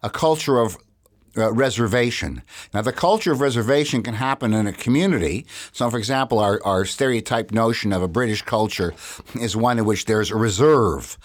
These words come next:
Another word for reserve is you don't show emotion. It's interesting, when I talk to people in the United States who were in the Vietnam War in the nineteen seventies,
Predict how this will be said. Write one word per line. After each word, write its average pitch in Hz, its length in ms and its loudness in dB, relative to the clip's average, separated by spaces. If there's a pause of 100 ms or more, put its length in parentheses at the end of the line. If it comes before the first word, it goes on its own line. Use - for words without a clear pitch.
(280)
Another 135 380 4
word 127 220 4
for 113 180 2
reserve 123 480 2
is 95 280 0 (220)
you 98 100 -4
don't 127 260 2
show 110 300 2
emotion. 117 560 0 (800)
It's 101 200 -2
interesting, 139 380 0
when 113 100 2
I 107 80 0
talk 123 300 0
to 113 60 -4
people 117 600 0
in 107 140 -4
the 104 80 2
United 107 240 0
States 117 360 -2
who 113 80 0
were 104 60 2
in 101 60 2
the 104 60 0
Vietnam 104 540 0
War 123 400 4 (400)
in 98 80 -2
the 101 100 0
nineteen 110 360 0
seventies, 123 640 0